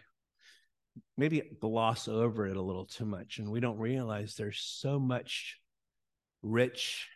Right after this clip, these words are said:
and precious truth that needs to be understood so that it changes us. Um, I was reading this book called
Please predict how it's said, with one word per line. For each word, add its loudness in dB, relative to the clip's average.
and -4
precious -6
truth -6
that 0
needs 4
to 0
be -2
understood 0
so -4
that -2
it -6
changes -2
us. -10
Um, -2
I 6
was 8
reading 10
this 8
book 4
called 8